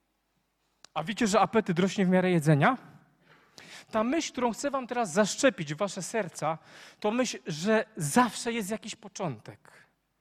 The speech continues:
I zawsze będzie jakiś finał. Że życie to akcja i zawsze reakcja. Że nie ma pustki. Wszechświat nie ma pustki. We wszechświecie jest coś,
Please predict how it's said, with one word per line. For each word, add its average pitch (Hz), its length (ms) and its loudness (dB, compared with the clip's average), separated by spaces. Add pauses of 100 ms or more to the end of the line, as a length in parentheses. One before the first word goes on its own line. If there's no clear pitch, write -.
(580)
I 160 100 -6
zawsze 233 400 -4
będzie 285 260 -6
jakiś - 300 -6
finał. 156 400 -4 (960)
Że 208 200 -4
życie 294 260 -6
to 247 280 -4
akcja 247 580 -2
i 226 180 -6
zawsze 262 500 0
reakcja. 240 720 -4 (380)
Że 247 200 -4
nie 349 160 0
ma 339 120 6
pustki. 302 680 0 (420)
Wszechświat 311 680 2
nie 220 260 2
ma 339 120 2
pustki. 254 640 2 (920)
We 190 80 2
wszechświecie 220 520 -2
jest - 400 -6
coś, 208 460 2